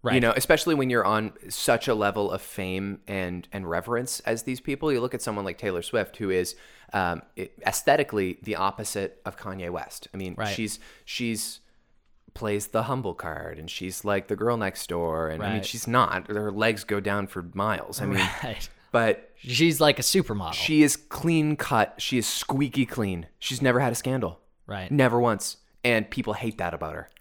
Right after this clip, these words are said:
Speaker 1: Right.
Speaker 2: You know what I mean? So you can't win.
Speaker 1: No, I
Speaker 2: You
Speaker 1: know.
Speaker 2: really can't. And people almost try and create a scandal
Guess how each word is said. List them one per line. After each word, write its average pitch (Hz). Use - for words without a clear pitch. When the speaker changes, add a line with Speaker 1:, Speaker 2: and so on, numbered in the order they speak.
Speaker 1:
Right. 87
Speaker 2:
You 117
know 117
what 117
I 117
mean? 120
So 151
you 143
can't 156
win. 113
Speaker 1:
No, 101
I 90
Speaker 2:
You 101
Speaker 1:
know. 110
Speaker 2:
really 120
can't. 95
And -
people 190
almost 170
try 139
and 127
create 123
a 101
scandal 87